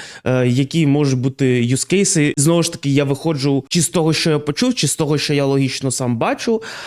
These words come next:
але насправді, скоріш за все, може бути набагато більше варіантів того, як їх можна використати,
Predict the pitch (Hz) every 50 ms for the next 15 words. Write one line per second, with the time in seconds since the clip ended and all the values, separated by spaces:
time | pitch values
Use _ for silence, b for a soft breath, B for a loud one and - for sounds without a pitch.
0 | B B - - 139 143 151 151 147 147 147 - 120 139 135 - - 170 185 196
1 | 156 - - 160 139 135 135 131 127 - - 156 147 143 131 123 127 127 120 131
2 | 110 120 131 127 123 135 139 135 - 117 113 127 123 120 - - 127 117 117 117
3 | - 131 135 135 135 143 151 143 131 - 127 - - 135 120 123 123 117 113 -
4 | - - 113 113 110 104 110 110 160 196 - - 143 - - 147 - - 151 147